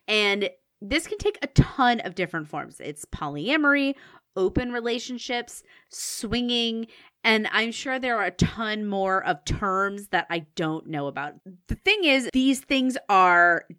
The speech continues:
difficult to define, and I'm gonna get back to that. But so what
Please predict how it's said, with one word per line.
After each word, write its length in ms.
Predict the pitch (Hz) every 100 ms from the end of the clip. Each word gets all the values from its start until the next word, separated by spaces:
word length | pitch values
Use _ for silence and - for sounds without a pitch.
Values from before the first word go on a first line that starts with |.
| _ _
difficult 760 | 240 226 233 - 196 185 - _
to 440 | - 185 165 156 147
define, 560 | 156 143 - 127 113
and 80 | 143
I'm 120 | 180
gonna 140 | 214 190
get 140 | 185
back 180 | 147 147
to 80 | -
that. 160 | - -
But 180 | 170
so 160 | - 247
what 360 | 214 214 294